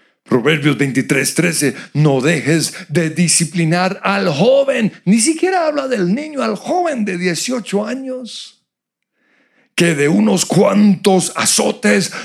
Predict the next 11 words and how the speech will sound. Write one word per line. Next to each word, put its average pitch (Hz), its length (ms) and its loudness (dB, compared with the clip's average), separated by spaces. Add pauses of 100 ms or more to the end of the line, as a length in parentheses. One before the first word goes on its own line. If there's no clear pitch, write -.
no 151 560 2 (1000)
se - 280 0
morirá. 113 720 2 (200)
Dale 202 380 -2
unos 156 500 -2
buenos 196 640 0
azotes - 1000 -6 (560)
y 170 140 2
así 180 760 -2 (160)
lo 139 180 2
librarás 139 1200 -4